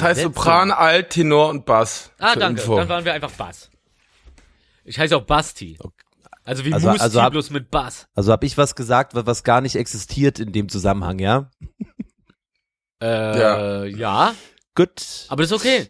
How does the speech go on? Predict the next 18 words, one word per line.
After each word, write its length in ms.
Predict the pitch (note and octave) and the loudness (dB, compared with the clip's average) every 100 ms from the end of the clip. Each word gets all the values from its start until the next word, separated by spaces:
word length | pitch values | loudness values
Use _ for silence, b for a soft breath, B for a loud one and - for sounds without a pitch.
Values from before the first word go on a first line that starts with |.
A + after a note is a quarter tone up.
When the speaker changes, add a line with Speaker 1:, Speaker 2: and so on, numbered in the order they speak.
| _ _ _ B B B | _ _ _ B B B
Speaker 2:
Ähm, 380 | A2 B2 B2 A#2+ - | 4 4 4 0 -6
nee, 200 | A2+ D3+ | 0 2
einen 200 | C#3+ C3 | 2 4
neuen, 340 | C3 C3+ B2+ | 4 4 2
neuen 280 | B2 C#3+ D3+ | 2 2 0
Mister 260 | C#3 - | -2 0
Bean 260 | A#2 C#3+ C4 | -2 -2 -6
Film 400 | - B2 A2 G#2+ | -2 2 2 2
oder 200 | G2+ G2 | 0 0
sowas. 460 | F#2 F#2+ F#2 F2 - | 0 -2 -2 -4 -10
Speaker 3:
Ach 80 | - | -12
so, 380 | - G3+ A3 - | -8 -6 -4 -6
oh. 1080 | G#3 A3 A3+ A3 G#3+ G#3 G3+ G3 G3 G3+ F#3 | -8 -10 -10 -12 -12 -14 -14 -12 -12 -12 -4
Speaker 2:
Neue 200 | G2 G2+ | -2 -2
Besetzung, 540 | F#2+ F2 G#2 - F#2+ | -2 0 0 -2 -6
das 160 | F#2+ A2 | -6 -2
wär 80 | |
ja 100 | G2+ | -2